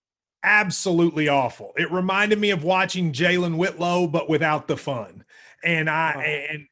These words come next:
Speaker 1: but then in the fourth quarter, he looked great. But, you know, that's what he does. He plays, like, one good quarter, and he gets you happy. And then it, it, I, I,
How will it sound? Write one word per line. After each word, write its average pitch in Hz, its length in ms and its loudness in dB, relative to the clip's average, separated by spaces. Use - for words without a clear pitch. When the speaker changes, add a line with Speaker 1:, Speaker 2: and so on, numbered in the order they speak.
Speaker 1:
but 190 180 2
then 311 160 4
in 285 80 4
the 254 80 0
fourth 269 260 2
quarter, 294 200 6
he 226 80 0
looked 220 180 0
great. 196 320 0
But, 180 160 -8
you 240 60 -6
know, 240 80 -2
that's 240 240 0
what 247 140 2
he 220 80 -2
does. 202 380 2
He 208 80 -6
plays, 214 280 0
like, 196 160 0
one 226 280 0
good 214 200 2
quarter, 220 600 0
and 170 140 0
he 180 60 2
gets 214 220 0
you 202 80 -2
happy. 185 600 0
And 165 140 -4
then 170 160 -4
it, 160 180 -10
it, 160 120 -20
I, 170 120 2
I, 170 60 -4